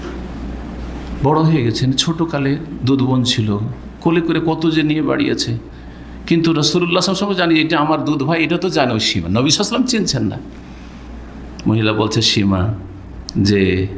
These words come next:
"আপনি আমার দুধ ভাই, আমার আম্মা হালিমার দুধ পান করেছেন।" বলছে, "কেমন করে তোমাকে বিশ্বাস করো, আমি তো চিনতে পারছি না, কেমন করে বিশ্বাস করবো?"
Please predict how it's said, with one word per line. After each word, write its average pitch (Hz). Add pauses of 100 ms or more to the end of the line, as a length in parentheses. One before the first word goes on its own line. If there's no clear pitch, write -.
(460)
"আপনি 113
আমার 98 (540)
দুধ 110
ভাই, 92
আমার 101
আম্মা 98
হালিমার 98
দুধ 95 (100)
পান 95
করেছেন।" 98
বলছে, -
"কেমন 127
করে 131
তোমাকে 127
বিশ্বাস 123
করো, 131
আমি 127
তো 127
চিনতে 123
পারছি 117
না, 117
কেমন 110
করে 110
বিশ্বাস 113
করবো?" -